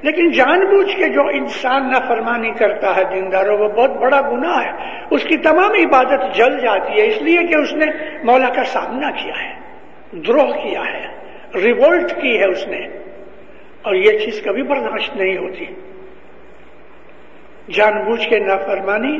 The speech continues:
ہماری بندگی کو، نیکیوں کو جلا ڈالتی ہے۔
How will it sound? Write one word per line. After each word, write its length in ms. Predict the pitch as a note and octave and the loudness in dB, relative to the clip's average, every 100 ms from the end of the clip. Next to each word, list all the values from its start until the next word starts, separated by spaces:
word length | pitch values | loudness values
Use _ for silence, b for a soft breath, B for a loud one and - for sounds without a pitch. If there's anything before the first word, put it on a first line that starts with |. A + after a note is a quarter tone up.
| - B B B - - - | -8 B B B -18 -12 -8
ہماری 320 | A3 G#3 G3 G3+ | -2 0 2 2
بندگی 500 | G3 G3 G#3 G#3 B3 | -2 0 -4 -4 -8
کو، 220 | B3+ A3+ | -2 -2
نیکیوں 600 | G3 F#3+ G#3+ A3 A#3+ A#3+ | -2 -2 0 0 -4 -4
کو 180 | B3 A#3 | 0 0
جلا 380 | A3+ G3 G3 | 0 -4 -2
ڈالتی 360 | G3 E3 D3+ - | -2 -4 -8 -10
ہے۔ 140 | - | -12